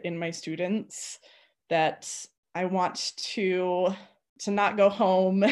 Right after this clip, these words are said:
<laughs> and cry and want to tear my hair out because I'm putting so much effort in to a kid that doesn't want to accept it, that doesn't want to put in as much effort as I felt like I was putting in. Learning from that and learning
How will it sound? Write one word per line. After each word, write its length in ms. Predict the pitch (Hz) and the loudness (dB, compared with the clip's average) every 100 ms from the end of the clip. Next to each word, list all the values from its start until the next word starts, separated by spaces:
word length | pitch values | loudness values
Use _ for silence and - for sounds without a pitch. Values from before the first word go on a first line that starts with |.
| 294 | 4
<laughs> 160 | 269 - | 0 0
and 220 | 180 180 | 0 -2
cry 420 | - 214 208 214 | 0 4 6 6
and 220 | 208 180 | 6 4
want 120 | 185 185 | 2 0
to 60 | |
tear 200 | 190 196 | 0 0
my 120 | 202 | 0
hair 200 | 214 214 | 2 2
out 280 | 202 196 - | 2 2 0
because 440 | 185 196 185 190 - - - - | -4 -2 -4 -4 -18 -20 -20 -10
I'm 100 | 190 | -8
putting 220 | 202 190 | -4 -4
so 160 | 190 202 | 0 0
much 200 | 190 - 180 | 0 -2 -4
effort 260 | 175 185 | -2 -2
in 340 | 180 185 202 202 _ _ _ - | -2 -2 -4 -8 _ _ _ -10
to 120 | - | 0
a 60 | 196 | 0
kid 340 | 196 196 202 - | 0 0 0 -2
that 160 | - _ _ _ - | -10 _ _ _ -2
doesn't 380 | 185 185 190 - | 0 2 -2 -2
want 720 | 165 170 160 - - - - - _ _ - | -2 0 -2 -6 -8 -10 -14 -20 _ _ -14
to 100 | - | -10
accept 360 | - - - - | -8 -6 -8 -8
it, 140 | - | -10
that 100 | 156 | -4
doesn't 240 | 165 196 175 | -2 -2 0
want 160 | 190 | -2
to 200 | 196 170 - - _ _ _ - | -2 -4 -4 -16 _ _ _ 0
put 140 | 233 | 4
in 160 | 202 190 | 4 2
as 140 | 185 | -2
much 160 | 180 - | -4 -4
effort 480 | 175 185 185 - - - _ _ | -2 0 0 -2 -20 -20 _ _
as 140 | 170 165 | -6 -4
I 80 | 170 | -2
felt 200 | 151 - | -2 -4
like 160 | 160 - | -6 -4
I 100 | 156 | -2
was 160 | 180 | -2
putting 280 | - 220 208 | -2 -4 0
in. 320 | 220 240 320 - - - - _ _ _ | 0 0 -2 -4 -20 -20 -20 _ _ _
Learning 440 | 190 196 208 226 240 | -2 2 4 4 2
from 180 | 269 262 | 0 2
that 280 | 254 254 202 | 2 0 0
and 160 | 196 | 0
learning 640 | 196 202 202 196 196 208 | 2 2 0 0 0 0